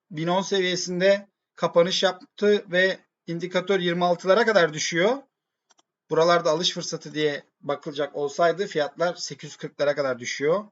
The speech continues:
ve indikatör daha da aşağılara gelmiş bulunuyor. Peki biz bu otuz ve yetmişi nasıl kullanmalıyız? Bir kere yetmiş ve üstü aşırı alım demek. Yani yetmişin üstünde fiyatlar zaten coşkuda demek. Burada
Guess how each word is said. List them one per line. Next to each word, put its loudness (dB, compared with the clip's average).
ve -4
indikatör -4
daha -4
da 0
aşağılara -4
gelmiş -4
bulunuyor. -12
Peki 0
biz -4
bu 8
otuz 2
ve 8
yetmişi -2
nasıl -4
kullanmalıyız? -6
Bir -10
kere 6
yetmiş -2
ve -4
üstü -10
aşırı -2
alım -2
demek. -12
Yani 2
yetmişin -6
üstünde -2
fiyatlar 4
zaten 2
coşkuda 2
demek. -8
Burada 2